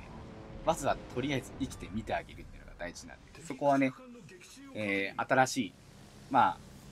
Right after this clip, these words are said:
もともとやってる方はあれかもしれないですけど、今後、えー、新しくプレイされる方や、今プレイされたばかりの方、いたらですね、ちょっと参考にしといていただけたらなと思います。これは、えー、駆逐も一隻、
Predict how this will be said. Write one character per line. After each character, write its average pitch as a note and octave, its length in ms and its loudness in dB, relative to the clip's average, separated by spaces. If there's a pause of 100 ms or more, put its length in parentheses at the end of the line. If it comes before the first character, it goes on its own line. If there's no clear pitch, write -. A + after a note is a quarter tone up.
(160)
も - 80 -14
と A#2+ 80 -2
も B2 100 0
と C3+ 80 0
や B2+ 100 4
っ - 20 2
て D3 160 -2
る B2+ 60 -2
方 C3+ 220 8
は G#2+ 160 10
あ F2+ 60 2
れ G2 60 -8
か A#2 100 -4
も G#2 80 -4
し F#2+ 140 -8
れ G#2 100 -8
な G#2+ 80 -6
い F2 60 -8
で D#2+ 100 -14
す - 80 -14
け - 100 -14
ど、 F2 80 -12 (320)
今 G#2 120 -4
後、 G#2+ 180 0 (100)
え F#2+ 160 -4
ー、 F#2 160 2
新 A2+ 120 4
し - 100 -8
く F2+ 160 -8 (180)
プ - 60 -6
レ G2 100 -2
イ F#2 40 -6
さ - 120 -10
れ F2+ 120 -8
る F2+ 80 -14
方 G2 200 -4
や、 F#2 120 0
今 A2 180 -2
プ - 140 -12
レ G#2 80 -4
イ F#2 40 -6
さ G2+ 140 -4
れ G#2 80 -8
た A#2+ 300 4
ば C3 80 4
か E3 120 4
り B2+ 80 -4
の F2 80 -8
方、 - 260 -16 (520)
い - 40 -20
た D3+ 100 4
ら B2+ 100 6
で G2 100 0
す - 120 -14
ね、 F2+ 80 -8
ち - 100 -14
ょ - 20 -12
っ - 40 -20
と F#2 60 -16
参 G#2 220 0
考 G2 200 -2
に G2 180 -2
し - 120 -12
と G2 100 -4
い F#2 60 -4
て E2+ 100 -12
い D#2+ 60 -10
た F2 120 -8
だ E2 100 -10
け - 60 -20
た F#2 120 -8
ら F2 100 -8
な G#2+ 120 -4
と G#2 100 -10
思 - 80 -20 (120)
い - 20 -20 (100)
ま - 80 -6
す。 - 180 -16 (640)
こ D#3 60 0
れ E3+ 60 6
は、 E3 280 6
え B2+ 100 0
ー、 A#2 80 -4
駆 - 260 -14
逐 B2 60 -2
も A2 80 -2
一 G#2+ 80 -6
隻、 - 300 -12